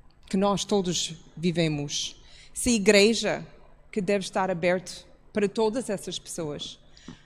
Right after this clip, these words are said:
a pelo menos ter uma conversa e com certeza sentir amada e respeitada. Então, o ponto de vista que vou andar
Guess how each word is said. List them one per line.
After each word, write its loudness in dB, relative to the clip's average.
a -4
pelo 2
menos 2
ter 0
uma 0
conversa -4
e -4
com -2
certeza -2
sentir -2
amada -2
e -12
respeitada. -6
Então, 4
o 0
ponto -2
de -2
vista 0
que -6
vou 0
andar 0